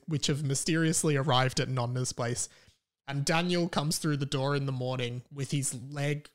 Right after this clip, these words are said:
all plastered up and he's smiling and really happy. Everything's okay. But it is a story that regularly, uh,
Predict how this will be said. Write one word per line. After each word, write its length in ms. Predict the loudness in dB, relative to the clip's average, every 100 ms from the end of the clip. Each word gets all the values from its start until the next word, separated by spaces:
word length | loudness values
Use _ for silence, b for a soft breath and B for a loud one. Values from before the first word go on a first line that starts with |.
| -8
all 180 | -4 -4
plastered 520 | -2 0 0 -2 -4
up 180 | -4 -2
and 60 |
he's 120 | -2 0
smiling 580 | 0 0 0 -2 -4
and 160 | -4 -4
really 280 | -4 -4 -2
happy. 420 | -2 -4 -6 -8 _ _ _ _ -6
Everything's 480 | 0 2 2 2 2
okay. 540 | 0 0 0 0 -4 _ _ _ _ -10
But 300 | 0 0 0 -6 _ _ _ _ _
it 120 | 4
is 140 | 4 6
a 100 | 4
story 500 | 4 4 6 6 4
that 180 | 2 2
regularly, 960 | 2 2 2 0 0 0 0 -2 -4 -8 _ _
uh, 400 | -4 -2 -4